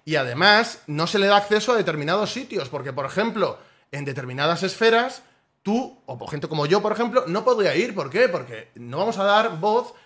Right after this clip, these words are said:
a gente que tal. Entonces, ¿por qué en el capitalismo pueden no darme voz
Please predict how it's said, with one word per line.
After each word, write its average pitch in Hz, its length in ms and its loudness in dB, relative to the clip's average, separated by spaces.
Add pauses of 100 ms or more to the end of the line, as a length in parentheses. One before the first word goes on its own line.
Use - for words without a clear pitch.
(140)
a 131 120 -6
gente 165 320 -2
que 220 100 -2
tal. 185 240 4
Entonces, 170 320 -4
¿por 139 240 -6
qué 220 140 2
en 247 60 -2
el 254 60 -4
capitalismo 220 560 -2
pueden 208 300 0
no 208 160 2
darme 190 320 2
voz 196 260 0